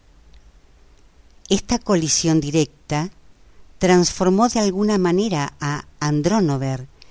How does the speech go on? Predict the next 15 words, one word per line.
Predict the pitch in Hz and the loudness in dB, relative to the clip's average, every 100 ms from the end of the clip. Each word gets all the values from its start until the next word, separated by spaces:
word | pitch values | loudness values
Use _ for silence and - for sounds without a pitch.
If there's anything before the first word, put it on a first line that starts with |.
| - - | -20 0
en | 190 190 | 4 4
un | 156 | 2
conjunto | - 214 196 - 170 160 156 | 0 -4 -2 0 -2 0 -4
globular, | 156 147 165 190 143 131 - - _ - - - - - - | -4 -2 -2 -2 -4 -10 -20 -20 _ -20 -20 -20 -20 -20 -8
pero | - 165 147 | 0 2 2
no | 147 180 | 4 4
destruyó | 214 247 - 190 190 - 185 | 2 -2 -6 -6 -4 -2 -2
totalmente | 175 - 147 143 160 170 - 165 160 - _ _ - - - | -4 -4 -4 0 0 0 -4 -6 -6 -8 _ _ -20 -20 -8
la | 147 151 | -2 0
doble | 147 190 196 214 208 | 2 2 2 -2 -2
procesión | 202 190 180 - 160 - 170 165 | -2 -2 -2 -4 -4 -2 0 0
de | 151 | 0
soles | - - 160 165 160 - - - _ _ - | -4 -2 -2 -2 -2 -4 -8 -20 _ _ -4
ni | 175 175 | 2 2
las | 160 156 - | 2 -2 -4